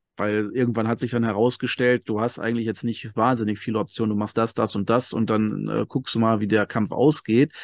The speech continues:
Und erst nach und nach durch diese verschiedenen Ausgänge ergibt sich dann ja ein anderes Bild, dass du überhaupt überlegen musst, was du zu tun hast. Das heißt, selbst dieser Auto-, vollautomatische Ablauf, sage ich mal, hat schon eine Stunde gedauert.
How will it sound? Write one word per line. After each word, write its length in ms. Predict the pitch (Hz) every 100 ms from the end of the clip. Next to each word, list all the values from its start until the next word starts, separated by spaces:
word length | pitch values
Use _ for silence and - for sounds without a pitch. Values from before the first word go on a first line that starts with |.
| - - -
Und 200 | 110 90
erst 280 | 120 120 -
nach 320 | 117 147 143
und 140 | 123
nach 400 | 101 127 147 - - _ _ _ _
durch 300 | 120 127 131
diese 280 | 127 123 127
verschiedenen 540 | 123 117 127 127 113
Ausgänge 580 | 110 127 143 - 113 117
ergibt 340 | 107 110 123
sich 140 | - 113
dann 140 | 113
ja 120 | 113
ein 80 | 110
anderes 320 | 113 110 107
Bild, 180 | - 120
dass 120 | 117 -
du 40 |
überhaupt 260 | 113 113 -
überlegen 580 | 113 107 113 156 151 135
musst, 360 | 117 107 -
was 180 | 110 -
du 80 | 113
zu 160 | 92 98
tun 340 | - 104 95
hast. 340 | 92 87 - _ - - - - _ _ -
Das 180 | 101 -
heißt, 260 | 127 -
selbst 360 | 123 135 147 - 113
dieser 260 | 120 139 135
Auto-, 320 | 139 135 131
vollautomatische 920 | - 156 - 135 - 123 135 131 - -
Ablauf, 340 | - 104 104
sage 200 | 104 107
ich 120 | 107
mal, 400 | 113 113 120 117 -
hat 200 | 120 -
schon 160 | 120
eine 60 | 117
Stunde 320 | - 127 123
gedauert. 500 | 113 110 107 101 -